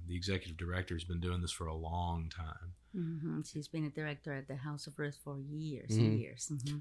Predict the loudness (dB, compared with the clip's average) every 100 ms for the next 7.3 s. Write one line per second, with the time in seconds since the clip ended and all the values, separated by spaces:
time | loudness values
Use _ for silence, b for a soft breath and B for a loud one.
0 | 0 6 10 10 12 12 12 8 B B
1 | B -20 -18 6 10 12 12 12 12 12
2 | 10 10 8 8 8 10 8 8 8 8
3 | 10 12 12 12 6 0 8 12 12 12
4 | 12 12 12 12 10 10 12 12 12 10
5 | 8 12 12 12 12 12 12 10 10 10
6 | 12 12 10 10 8 10 12 12 12 12
7 | 10 8 6